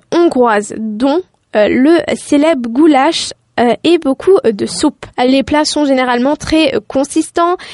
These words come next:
et souvent à base de viande, euh, mijotée, euh, en sauce. Côté, euh, boisson, la bière est un vrai phénomène en République tchèque, peu, euh, cher, environ un euro cinquante, euh, le, la bière.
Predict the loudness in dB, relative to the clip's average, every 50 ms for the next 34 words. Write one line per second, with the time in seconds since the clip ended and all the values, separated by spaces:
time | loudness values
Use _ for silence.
0 | -16 -8 -2 0 0 0 0 0 -2 -2 0 0 0 0 0 -2 -2 -2 -2 0
1 | 0 0 0 0 -2 -2 -2 -2 0 0 0 0 0 0 0 -2 -4 -6 -2 -2
2 | 0 0 2 2 2 4 4 4 4 4 4 2 0 0 -2 -2 0 0 0 0
3 | -2 -2 0 0 0 0 -2 -4 -6 -6 -6 -4 0 0 0 0 -4 -10 -16 -18
4 | -20 -20 -20 _ -2 0 0 0 0 0 2 2 2 2 2 2 2 2 0 0
5 | -4 -8 -2 -2 0 0 -2 -2 -2 -2 -2 0 -2 -2 -4 -2 0 0 0 0
6 | -2 -2 -2 0 0 0 0 -2 -4 -6 -4 -2 -2 -4 -2 -2 -2 0 2 2
7 | 0 -2 -6 -4 -2 0 2 2 2 2 2 2 2 0 0 -2 -2 -2 -2 -2
8 | -2 -4 -4 -8 -8 -8 -8 -10 -10 -12 -14 -14 -10 -6 -2 -2 -2 -2 -4 -8
9 | -20 _ _ -6 -2 2 2 2 2 0 -2 -4 -4 -4 -4 -4 -2 0 0 0
10 | 0 0 -2 -4 -2 -4 -2 -2 -2 -4 -4 _ _ -8 -4 -2 -2 0 0 0
11 | 0 -2 -2 -2 -2 -2 -2 0 0 0 2 2 2 0 -2 -6 -4 -4 -4 -4
12 | -4 -4 -4 -4 -4 -6 -10 -14 -6 -4 -2 -2 -2 -2 -2 -2 0 2 2 2
13 | 2 2 0 -2 -4 -6 -4 -2 -2 -2 -2 -2 -8 -8 -8 -12 -18